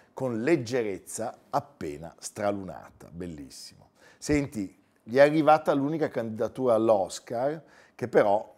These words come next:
ricordiamolo, è stato vinto in quell'anno da Sean Penn per Mystic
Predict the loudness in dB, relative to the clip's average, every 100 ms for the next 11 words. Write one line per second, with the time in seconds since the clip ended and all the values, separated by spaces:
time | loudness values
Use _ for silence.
0 | _ -16 -8 -6 -4 -6 -6 -6 -6 -8
1 | -12 -14 -14 -12 -8 -6 -8 -10 -10 -6
2 | -6 -6 -10 -12 -14 -16 -12 -12 -10 -10
3 | -10 -12 -14 -16 -12 -10 -8 -10 -8 -10
4 | -10